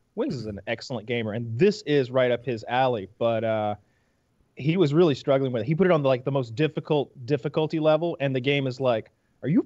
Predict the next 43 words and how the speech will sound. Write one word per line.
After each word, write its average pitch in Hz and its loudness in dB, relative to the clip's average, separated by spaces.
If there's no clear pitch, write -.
fucking 302 2
sure, 185 4
bro? 240 4
'Cause 156 -2
this, 185 -4
this 226 4
means 269 2
you 208 4
are - 4
actually 220 -2
a 170 -2
God 139 0
of 135 -4
War 135 0
if, 143 2
when 147 -2
you 147 0
play 165 2
on 139 4
this 143 -4
level." 143 2
And 156 -2
he's 185 -2
like, 143 0
"I'm 147 -2
an 139 -2
adult, 127 0
all 123 0
right? 135 2
Just 135 -8
give 175 2
it 165 -8
to 151 0
me." 123 -10
And 139 -8
he's, 139 -6
and 139 -8
he's 131 -4
like, 120 -4
"Yes." 127 -2
And 160 0
he's 151 -2
like, 147 -2